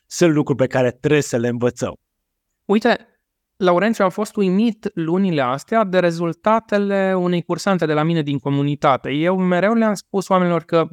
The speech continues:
Speaker 2: mă, din surse de trafic gratuit, nu știu dacă poți să faci foarte multe. Ea este educatoare, este o tipă super harnică și muncitoare și a creat o mapă prin care,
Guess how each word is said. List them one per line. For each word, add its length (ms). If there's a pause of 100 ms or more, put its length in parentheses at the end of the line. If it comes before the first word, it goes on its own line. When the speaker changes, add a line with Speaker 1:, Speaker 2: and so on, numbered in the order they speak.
(240)
Speaker 2:
mă, 240
din 200
surse 460
de 100
trafic 420
gratuit, 640
nu 340
știu 160
dacă 180
poți 220
să 60
faci 240
foarte 360
multe. 340
Ea 160
este 260
educatoare, 840 (360)
este 420
o 140
tipă 280
super 520
harnică 540
și 160
muncitoare 720 (240)
și 160
a 60
creat 380
o 80
mapă 540
prin 280
care, 720